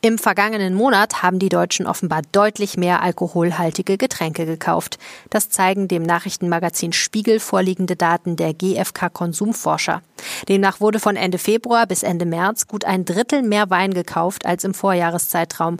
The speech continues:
Bei klaren Spirituosen wie Gin oder Korn beträgt die Steigerung einunddreißig Prozent. Der Verkauf von Alkoholmischgetränken wuchs um siebenundachtzig Prozent. Allerdings machen diese Getränke nur einen geringen Anteil am Gesamtmarkt aus.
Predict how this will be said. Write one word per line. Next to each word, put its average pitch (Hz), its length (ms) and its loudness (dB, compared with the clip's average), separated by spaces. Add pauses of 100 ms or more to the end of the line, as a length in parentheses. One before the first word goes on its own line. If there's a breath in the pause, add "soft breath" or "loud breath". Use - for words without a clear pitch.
(440 loud breath)
Bei 196 100 2
klaren 202 440 2
Spirituosen 202 840 0
wie 175 120 0
Gin 190 240 0
oder 165 180 2
Korn 196 440 2
beträgt 214 340 -2
die 196 100 0
Steigerung 190 760 0
einunddreißig 175 720 0
Prozent. 170 480 -4 (400 loud breath)
Der 202 80 2
Verkauf 214 380 0
von 196 200 -2
Alkoholmischgetränken 185 1120 0
wuchs 190 200 -4
um 175 160 0
siebenundachtzig 165 680 2
Prozent. 175 480 -4 (260 loud breath)
Allerdings 196 440 2
machen 190 180 0
diese 185 180 0
Getränke 180 420 -2
nur 175 120 0
einen 165 200 -2
geringen 180 440 0
Anteil 170 420 0
am 170 140 0
Gesamtmarkt 170 720 -2
aus. 170 360 0